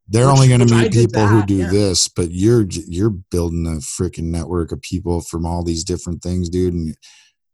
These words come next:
Speaker 1: good on you, man. That's the best way. I'm the same way. I always say, like,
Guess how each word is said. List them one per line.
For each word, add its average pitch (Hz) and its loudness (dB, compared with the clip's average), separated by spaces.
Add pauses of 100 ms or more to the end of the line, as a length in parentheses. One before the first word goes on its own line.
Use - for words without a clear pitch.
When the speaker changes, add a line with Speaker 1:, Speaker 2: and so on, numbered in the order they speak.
(520)
Speaker 1:
good 95 -2
on 95 -2
you, 71 -6
man. 76 -6
That's 80 -2
the - -4
best 95 0
way. 95 2
I'm 113 4
the 123 6
same 127 6
way. 120 4
I 95 2
always 104 4
say, 110 2
like, 85 -2